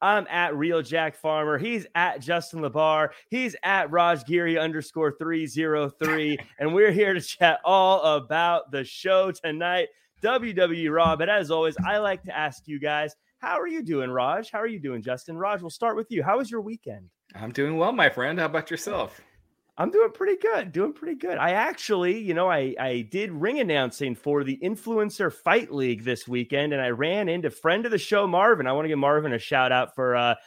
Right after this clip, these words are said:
Speaker 1: for showing up to the event and, uh, hanging out. It was cool to meet him.
Speaker 2: Nice, nice.
Speaker 1: Uh, Justin, how about you? What'd you do?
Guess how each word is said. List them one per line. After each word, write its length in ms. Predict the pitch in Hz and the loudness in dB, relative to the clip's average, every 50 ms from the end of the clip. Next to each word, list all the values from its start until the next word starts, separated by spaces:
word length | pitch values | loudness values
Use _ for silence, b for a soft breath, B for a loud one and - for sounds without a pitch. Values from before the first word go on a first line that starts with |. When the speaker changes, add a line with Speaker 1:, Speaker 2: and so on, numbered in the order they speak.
| b b b b | b b b b
Speaker 1:
for 100 | - 143 | -8 -6
showing 320 | 135 - - 156 147 147 | -2 4 6 6 8 6
up 140 | 147 143 - | 6 2 0
to 60 | - | -2
the 120 | 143 143 139 | 0 0 2
event 420 | 131 110 131 139 139 143 151 139 | 2 2 2 2 2 0 -2 -2
and, 200 | 143 135 127 127 | -4 -2 -2 0
uh, 60 | 123 117 | 0 2
hanging 260 | 135 139 135 135 135 | 2 2 2 2 0
out. 160 | 139 139 143 | 0 0 0
It 60 | 143 | 0
was 80 | 135 123 | -2 -4
cool 200 | - - 165 156 | -4 -4 -2 -2
to 60 | 151 | -2
meet 180 | 151 151 147 123 | -2 -2 -4 -4
him. 140 | 104 98 87 - _ _ _ _ _ _ _ - | -4 -6 -10 -14 _ _ _ _ _ _ _ -10
Speaker 2:
Nice, 480 | 175 214 214 - - 185 - - - | -8 -8 -6 -6 -8 -10 -10 -12 -14
nice. 340 | 104 113 127 139 - - - - 104 - _ _ | -14 -14 -12 -12 -14 -14 -18 -20 -20 -20 _ _
Speaker 1:
Uh, 60 | - - - _ _ _ _ _ B B B B B B B - _ _ - | -18 -18 -18 _ _ _ _ _ B B B B B B B -20 _ _ -8
Justin, 360 | - 190 240 285 - - 127 | -4 -4 -2 -2 -4 -6 -2
how 100 | 123 151 | 0 0
about 160 | 160 175 190 | 2 0 0
you? 200 | 214 262 226 123 | 0 0 0 0
What'd 180 | 117 131 151 175 | 0 0 -2 -2
you 60 | 208 | -2
do? 260 | 156 123 104 95 95 | -2 -2 -2 -2 -6